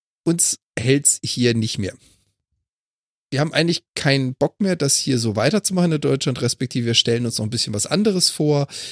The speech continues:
Wie sieht's denn da drüben aus? Was kann man denn und wie kann man denn da ankommen und leben und seine Zeit verbringen? Und haben dann, ja, fünf Jahre im stillen Kämmerlein gesucht, geforscht, was muss man denn tun?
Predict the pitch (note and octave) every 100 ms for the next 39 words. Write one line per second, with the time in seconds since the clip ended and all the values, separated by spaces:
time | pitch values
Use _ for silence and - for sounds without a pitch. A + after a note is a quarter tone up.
0 | - - _ _ _ _ B2+ B2+ D#3+ -
1 | - A#2 G2+ A2+ B2 C3 D3+ A#3+ - -
2 | A2+ - - C3 D3 D3+ D3+ D#3+ - -
3 | A#2 - G#2 A2 D#3 - C#3+ C3+ A#2 A2
4 | G#2 A#2+ D3+ - C#3+ C#3+ C3+ G#2+ G2 G2+
5 | B2 B2+ C3 A#2 G2+ G2 G2 A#2+ C3+ F#3+
6 | E3+ G3 D#4 G3 E3 D#3+ D#3+ D#3 D#3+ _
7 | _ - - - _ C#3+ A2 F#2+ - D3
8 | - A#2+ B2 C#3 C#3 C3+ C3 - _ _
9 | _ G#3+ G3 - E3+ E3+ C#3+ - D#3 D3
10 | B2+ A#2+ A2+ A2+ C3 F#3 F#3+ - - B2
11 | - C#3 C#3+ - - - _ _ _ _
12 | _ _ - B2+ E3 E3 C3+ A#2+ A#2+ -
13 | D#3 D3 C#3 C3